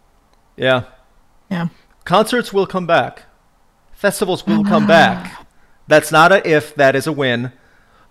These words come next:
Speaker 1: But <laughs> we gotta do our part too.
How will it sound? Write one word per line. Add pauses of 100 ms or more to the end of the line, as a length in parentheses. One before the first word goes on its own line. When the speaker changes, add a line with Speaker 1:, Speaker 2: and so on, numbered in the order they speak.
(120)
Speaker 1:
But (760)
<laughs>
we
gotta
do
our
part
too.